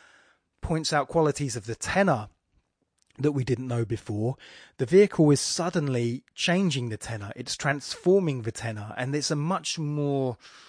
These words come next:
almost adversarial or contradictory relationship between the two that normally appears in poems. Again, something that makes her a bit more modern. So let's read it out again, just little moments of it. "So there's a certain slant of light,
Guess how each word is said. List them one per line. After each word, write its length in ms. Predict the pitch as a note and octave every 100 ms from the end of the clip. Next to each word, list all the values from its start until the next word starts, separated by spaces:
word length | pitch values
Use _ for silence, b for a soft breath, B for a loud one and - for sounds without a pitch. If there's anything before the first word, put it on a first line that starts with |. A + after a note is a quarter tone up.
| B
almost 420 | - E3 D3+ C#3 -
adversarial 1200 | - D#3+ D3 C#3+ C3+ - E3+ D#3+ C#3 A#2+ A2+ A2 G#2+ B B B B
or 100 | C3+
contradictory 960 | - - E3+ - C3+ E3 - D3 C3+ B2+
relationship 800 | B2+ C#3 D#3 - C3+ - B2 -
between 460 | - - D#3+ C#3+
the 80 | A#2+
two 480 | - - C#3+ A2+ G#2+ b b -
that 120 | -
normally 680 | D3 C#3 C3+ B2+ B2 A#2+ -
appears 540 | B2 - B2 A2+ G#2+ -
in 180 | A#2+
poems. 560 | A2 D#3 C3+ F#2+ F#2 - _ _ _ _ _ -
Again, 420 | C3 E3 E3 D#3 C3
something 360 | - E3+ F3
that 40 | C#3
makes 300 | C3 - -
her 140 | C3
a 40 |
bit 200 | A2+ A2+
more 260 | C3 A#2+ A#2
modern. 600 | A#2+ D3+ E3+ B2 G2+ F#2+ b b b b b b b
So 440 | - C#3 C3 C3
let's 200 | C3 -
read 200 | A2+ A2+
it 80 | G#2+
out 560 | A2 - - - - -
again, 560 | G#2+ A2+ A2+ G2 F#2+ -
just 200 | A2 B2+
little 160 | A2+
moments 340 | A2+ A2+ G#2 G2
of 80 |
it. 160 | G2+ -
"So 100 | B2
there's 300 | B2+ F3+ E3+
a 40 |
certain 400 | - D3+ C3+ C3
slant 360 | A#2 C#3+ C3 C3
of 120 | B2+
light, 440 | B2+ A2+ G2 -